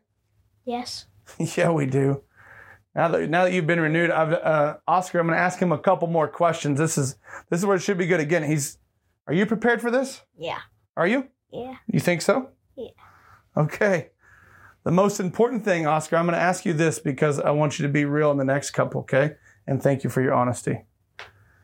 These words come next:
Speaker 2: What's the most important thing you'll ever be?
Speaker 1: Yourself.
Speaker 2: Yourself. Who made you?
Speaker 1: God.
Speaker 2: How'd he make you?
Speaker 1: Us.
Speaker 2: How many Oscars are there?
Speaker 1: One.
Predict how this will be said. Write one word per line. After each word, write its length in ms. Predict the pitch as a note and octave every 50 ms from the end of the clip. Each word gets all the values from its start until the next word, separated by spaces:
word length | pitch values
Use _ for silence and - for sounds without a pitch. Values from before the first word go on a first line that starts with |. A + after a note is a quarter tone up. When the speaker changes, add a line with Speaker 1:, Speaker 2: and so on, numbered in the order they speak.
| _ _ _ - - - - - - - - - - - - - - - - - - - _
Speaker 2:
What's 200 | - - - -
the 60 | F3+
most 240 | F#3+ F#3+ F#3+ F#3+ -
important 320 | F#3+ - - F#3+ F3 E3+
thing 120 | F3 F3+ E3+
you'll 120 | E3 D#3+
ever 180 | E3 D#3+ D#3+ D#3
be? 260 | C#3+ D#3+ D#3 C3 G#2+ - - - _ _ _ _ _ _ _ _ _ _ _ _ _ _ _ -
Speaker 1:
Yourself. 640 | A#3+ A3+ - - B3 A3+ A3 G#3+ - - - - - _ - - -
Speaker 2:
Yourself. 480 | - - - C#3+ C3 B2 - - - _ _ _ _ _ _ _ _ _ _ _ _ _ _ _ _ _ _
Who 100 | - F#3
made 220 | F3+ D#3+ C#3+ C#3+ D3+
you? 220 | D3 C#3+ D3 - _ _ _ _ -
Speaker 1:
God. 280 | C4 A3+ G#3 G3+ G#3+ - _ _ _ _ _ _ _ _ _ _ _ _ _ _
Speaker 2:
How'd 180 | - D#3+ D3+
he 60 | D3+ D3
make 260 | C#3+ C#3 B2+ - -
you? 100 | D3+ - - _ -
Speaker 1:
Us. 420 | G#3 G#3+ A3 G#3+ - - - - _ _ _ _ _ _ _ _ _ _ -
Speaker 2:
How 100 | E3+ F3
many 140 | F#3 E3 D3+
Oscars 380 | D3+ D3 D3+ - - C#3 B2+
are 120 | B2+ B2 B2
there? 220 | B2+ B2 A#2 - _ _ _ _ _ _ _ _ _ _ _ _ _ _ _ _
Speaker 1:
One. 320 | - A3 G#3 G3+ G3+ C4